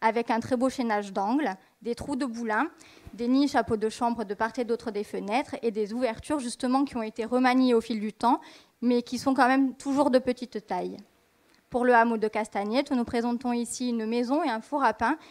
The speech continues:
qui est directement inséré à la maison. Et c'est un des rares exemples que nous avons sur la commune. Il date du dix-huitième siècle. Sur le hameau du littoral, là, donc, nous avons un,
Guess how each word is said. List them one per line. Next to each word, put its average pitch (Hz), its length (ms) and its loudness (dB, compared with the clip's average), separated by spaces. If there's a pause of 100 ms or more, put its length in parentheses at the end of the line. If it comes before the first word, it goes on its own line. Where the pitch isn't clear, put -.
(120)
qui - 120 -6
est 240 100 -2
directement 285 540 4
inséré 240 380 0
à 226 100 4
la 214 140 4
maison. 214 380 -4 (540)
Et 254 80 -2
c'est 262 200 -2
un 277 80 6
des 262 160 6
rares 294 260 6
exemples 262 380 4
que - 80 -4
nous 240 200 0
avons 247 200 0
sur 254 140 -8
la 226 120 2
commune. 196 480 -4 (200)
Il 226 160 -8
date 254 200 0
du 214 140 -6
dix-huitième 233 540 -6
siècle. - 440 -12 (2000)
Sur 339 200 -2
le 359 60 6
hameau 302 220 8
du 247 120 2
littoral, 240 600 4
là, 262 160 4
donc, 262 260 -4
nous 254 160 2
avons 247 240 4
un, 247 140 4